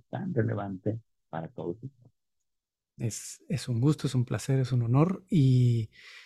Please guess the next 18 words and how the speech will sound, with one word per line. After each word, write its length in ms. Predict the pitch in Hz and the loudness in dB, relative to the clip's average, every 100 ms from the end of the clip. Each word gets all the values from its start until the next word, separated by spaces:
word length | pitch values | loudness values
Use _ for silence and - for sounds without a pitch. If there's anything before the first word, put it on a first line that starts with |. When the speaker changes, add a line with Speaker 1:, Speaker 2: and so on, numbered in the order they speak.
| _ _ _ - | _ _ _ 0
Speaker 2:
a 120 | 127 | 4
todos 220 | 139 147 | 8 10
los 160 | 139 131 | 10 6
que 140 | 127 | 2
quieran 320 | - 131 131 | 4 6 6
seguir 320 | 123 120 123 123 | 4 4 4 4
el 120 | 120 | 4
trabajo 400 | 120 113 - 123 | 2 0 0 -2
de 100 | 107 | 0
Edgardo, 680 | 113 135 139 131 135 135 | 2 4 4 4 4 4
de 100 | 123 | 4
la 80 | 110 | 0
Asociación 500 | 107 120 - 110 120 | -4 -8 -10 -2 0
Yucateca 460 | 117 123 113 117 123 | 0 0 -4 -2 -2
de 80 | 113 | -2
Suicidología 960 | 120 110 104 101 - 139 135 131 131 | -4 -4 -4 -4 -4 2 4 4 4
y 60 | 123 | 2
diferentes, 720 | - - 117 113 123 120 - | -2 -4 -2 -2 -2 -4 -8